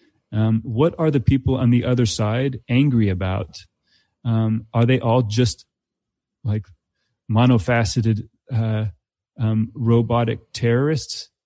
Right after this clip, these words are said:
Or do they, are there any grievances in what they're saying that are accurate or that are appealing to their communities so that they're able to recruit people? It's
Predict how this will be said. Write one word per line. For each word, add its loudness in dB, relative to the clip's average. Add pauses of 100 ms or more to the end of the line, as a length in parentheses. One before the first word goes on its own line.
Or 4
do 4
they, 0
are -2
there 0
any 4
grievances 2
in 0
what -2
they're 0
saying -2 (420)
that 4
are 2
accurate -4 (500)
or 4
that 4
are 6
appealing 2 (100)
to -2
their 2
communities 0
so -2
that 2
they're 0
able 2
to 0
recruit 0
people? -8 (800)
It's -8